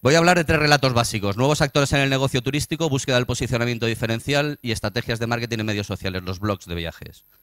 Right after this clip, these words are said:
Porque hay que entender cuál es el papel del bloguero, cuál es el papel del social media, cuál es el papel del influenciador en el siglo veintiuno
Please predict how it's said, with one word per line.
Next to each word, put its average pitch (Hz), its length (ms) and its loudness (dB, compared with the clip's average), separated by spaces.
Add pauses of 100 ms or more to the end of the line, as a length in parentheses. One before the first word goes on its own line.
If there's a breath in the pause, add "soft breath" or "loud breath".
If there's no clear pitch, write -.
(140)
Porque 110 160 -4
hay 127 60 -4
que 135 60 -4
entender 135 520 -4
cuál 127 160 -2
es 120 100 -4
el 123 100 -2
papel 120 460 -4 (500)
del 104 220 -4
bloguero, 98 400 -2
cuál 104 80 -4
es 104 80 -6
el 113 100 -6
papel 113 460 -4
del 101 140 -8
social 107 320 -4
media, 95 260 -4
cuál 101 80 -4
es 110 120 -8
el 107 80 -6
papel 110 300 -4
del 110 140 -2
influenciador 104 680 -4
en 98 60 -6
el 92 120 -8
siglo 95 240 -4
veintiuno 82 500 -10